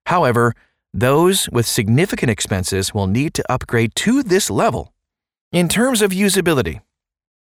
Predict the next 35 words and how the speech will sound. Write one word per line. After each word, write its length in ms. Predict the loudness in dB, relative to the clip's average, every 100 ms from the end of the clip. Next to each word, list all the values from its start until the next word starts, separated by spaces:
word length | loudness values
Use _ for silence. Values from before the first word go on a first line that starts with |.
| _ -2
TurboTax 800 | 2 2 2 0 0 -2 -8 -10 -6
leads 340 | -2 0 0
the 100 | -4
pack. 380 | -2 -4 -6 -12 _ _ _ _
It 160 | -4 0
integrates 600 | 0 0 0 0 0 -2
seamlessly 760 | -6 -4 0 2 4 2 0 -2
with 140 | -2
QuickBooks, 520 | -2 -4 -2 -6 -6 -10 _ _
offers 360 | -4 0 0 -2
plenty 420 | 0 0 2 2
of 120 | 2
options 440 | 2 0 0 0 0
for 160 | 0
imports, 640 | 2 2 2 0 0 -2 -8 _ _ -2
and 140 | 2
makes 200 | 2 0
it 100 | -2
easy 300 | 0 0 0
to 120 | -2 -2
depreciate 640 | -2 0 0 2 0 2
your 140 | 0
business 400 | 0 0 0 0
assets. 500 | 0 -2 -4 -8 -10 -16 _ _ _ _
If 140 | -4 0
your 80 | 0
business 320 | 0 0 0
doesn't 260 | -2 0
have 200 | -2 0
assets, 520 | 0 0 0 -2 -4 -10 _ _ _ _ _
you 140 | 0
might 220 | 2 2 0
not 180 | 0
need 220 | 2 2 2
TurboTax, 720 | 0 0 -2 -4 -4 -8